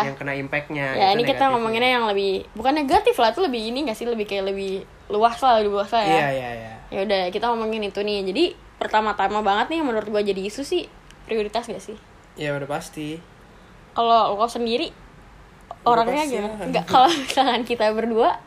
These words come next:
Speaker 1: Ya gua ngerasain banget soalnya setiap, apalagi masa-masa kuliah gini kan.
Speaker 2: Hmm.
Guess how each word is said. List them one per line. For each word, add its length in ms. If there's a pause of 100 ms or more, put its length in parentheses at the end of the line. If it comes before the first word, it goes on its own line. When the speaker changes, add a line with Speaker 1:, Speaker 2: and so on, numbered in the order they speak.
(140)
Speaker 1:
Ya 140
gua 180
ngerasain 440
banget 420
soalnya 420 (240)
setiap, 320 (380)
apalagi 580 (160)
masa-masa 460
kuliah 260
gini 280
kan. 280 (140)
Speaker 2:
Hmm. 260